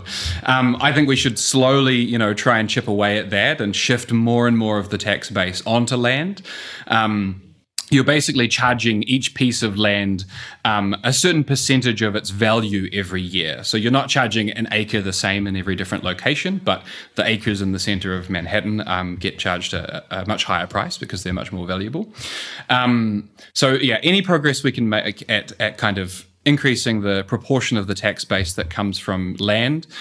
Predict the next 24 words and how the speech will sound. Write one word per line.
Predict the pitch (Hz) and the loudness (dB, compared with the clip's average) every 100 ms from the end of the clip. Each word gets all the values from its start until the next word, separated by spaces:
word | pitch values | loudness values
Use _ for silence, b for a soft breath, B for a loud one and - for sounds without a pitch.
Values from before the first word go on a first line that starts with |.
| B B | B B
and | 127 123 | 2 4
reducing | 127 113 135 131 120 | 2 4 4 4 2
the | 107 | 2
proportion | 110 107 110 - 107 | -2 0 -2 0 -2
that | 98 | -2
comes | - 104 98 | 0 0 0
from | - 98 92 B | 0 -2 -2 B
workers | 113 110 107 107 98 98 98 | 2 2 2 0 0 -2 -2
and, | 95 92 90 | -2 -2 -2
and | 95 95 90 | -2 -2 -2
firms | - 107 101 98 95 92 | 0 2 2 0 -2 -2
and, | 98 92 92 92 B B B | -2 -2 -4 -6 B B B
um, | 95 95 | -2 0
all | 98 | 0
of | 107 | 0
these | 98 98 | 0 -2
other | 95 98 | -2 -2
kind | 110 98 | 0 0
of | 95 | 0
harmful | - 104 104 107 | 0 0 0 -4
sources, | 98 101 90 113 104 | -4 -2 -4 -4 -4
the | 101 | -2
better. | 104 90 190 - _ _ _ _ _ _ - | 0 -2 -4 -8 _ _ _ _ _ _ -2
Um, | 127 120 110 | 0 2 0